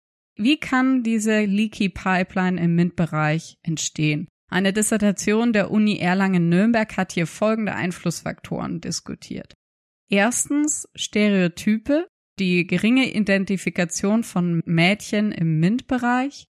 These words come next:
Zweitens, bei gleichen Leistungen schätzen Mädchen ihre Fähigkeiten deutlich schlechter ein als Jungen, und zwar schon in der Grundschule. Das nennt man ein niedriges fähigkeitsbezogenes Selbstkonzept. Drittens,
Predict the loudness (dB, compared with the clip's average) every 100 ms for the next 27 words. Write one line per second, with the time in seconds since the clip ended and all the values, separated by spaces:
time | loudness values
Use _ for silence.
0 | _ _ _ _ -14 -2 2 2 0 0
1 | 0 -2 -6 -4 -2 0 0 -2 0 0
2 | 2 2 0 -4 -4 -4 -4 -6 -2 -2
3 | -2 -2 0 2 2 0 -4 -4 -2 -2
4 | -2 -2 -4 -4 -4 -4 -2 -4 0 0
5 | 0 -2 0 -2 -2 -4 -4 -4 -2 -4
6 | -2 0 2 0 -2 -4 -2 -2 -2 0
7 | 0 2 0 0 0 0 0 0 2 0
8 | -6 _ _ _ -4 -2 0 0 0 0
9 | 2 2 2 -2 0 0 0 -2 0 -2
10 | -2 -2 0 0 -2 -4 -4 -4 -10 -8
11 | -6 -4 -2 -4 -4 -4 -6 -10 -10 -10
12 | -10 -10 -12 _ _ _ _ _ _ -2
13 | 2 2 0 -2 -2 -4 -10